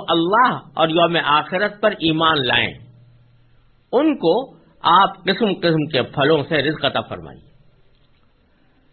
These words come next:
اس کے جواب میں اللہ تبارک و تعالیٰ فرماتے ہیں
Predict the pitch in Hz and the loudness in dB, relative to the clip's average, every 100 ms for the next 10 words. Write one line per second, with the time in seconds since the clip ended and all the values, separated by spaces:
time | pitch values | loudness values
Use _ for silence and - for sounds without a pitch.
0 | _ _ _ _ 156 156 156 135 139 143 | _ _ _ _ -6 -4 -2 0 2 0
1 | 131 123 123 - - - 135 127 127 120 | -2 -8 -8 -16 -14 -4 -2 -2 0 -2
2 | 123 120 110 107 107 104 113 143 123 | -2 -2 -4 -4 -8 -8 -4 -4 -4